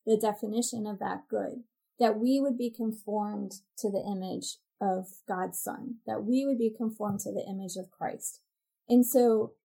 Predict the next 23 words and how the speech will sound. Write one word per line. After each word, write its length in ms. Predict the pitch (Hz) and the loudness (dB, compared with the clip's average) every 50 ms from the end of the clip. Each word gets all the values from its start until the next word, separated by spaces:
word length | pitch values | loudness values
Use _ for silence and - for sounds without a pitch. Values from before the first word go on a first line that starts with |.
| _ _ - | _ _ 4
the 120 | 233 247 | 4 4
things 480 | 247 - - - 254 262 262 247 247 254 | 4 4 2 4 6 6 6 6 4 2
that 200 | - 208 - - - | 0 -2 -2 -2 -4
come 160 | 233 220 220 | -4 -2 2
into 340 | 220 233 247 247 - 262 240 | 2 2 2 2 0 0 0
our 240 | 220 - 226 233 | 2 2 2 2
lives, 640 | 214 214 196 185 185 196 226 247 254 262 262 262 - - | 0 0 -2 0 0 2 2 2 2 2 0 -4 -6 -4
whether 220 | 233 220 214 208 196 | -2 0 0 0 0
they 140 | 185 185 185 | -2 -2 -4
be 180 | - 190 196 196 | -4 -6 -6 -2
good 260 | - 233 254 254 - | 0 2 2 2 0
things 340 | - 285 294 285 277 269 - | 0 2 2 2 2 0 -4
or 100 | - 214 202 | -6 -8 -10
tragedies, 840 | - - 220 220 220 233 226 254 262 277 277 269 262 254 240 - - _ _ _ _ _ _ _ - | -10 -8 -4 -2 -2 -2 -2 -2 -2 -2 -2 0 -2 -2 -4 -8 -12 _ _ _ _ _ _ _ -4
um, 300 | 220 214 208 202 - - _ _ _ _ - | -2 0 -2 -2 -4 -8 _ _ _ _ 0
are 200 | 226 220 226 233 | 2 4 4 4
there 800 | 214 202 208 240 247 254 254 269 277 269 262 247 247 254 - - _ _ _ _ _ _ _ _ _ _ - - - | 4 4 4 6 6 6 6 4 2 2 0 -2 -2 -4 -6 -12 _ _ _ _ _ _ _ _ _ _ -16 -8 -2
for 340 | 247 247 240 226 220 220 214 | 2 4 4 4 4 2 2
the 120 | 220 208 | 0 -2
purpose 920 | 202 - - - 349 370 381 - - 202 202 208 208 208 - - - - _ _ _ _ _ _ - - _ - | -4 -6 -10 -6 -6 -6 -4 -4 -2 -2 -2 -2 -2 -4 -6 -8 -10 -12 _ _ _ _ _ _ -20 -14 _ 0
of 340 | 220 220 220 214 208 208 208 - - _ _ | 2 4 4 4 2 0 -2 -6 -16 _ _
causing 580 | - - - 220 220 226 247 247 254 262 254 233 | -12 -6 -2 0 2 2 2 2 4 4 4 4
us 480 | 208 190 196 208 190 - - - - | 2 0 -4 -6 -8 -8 -10 -12 -14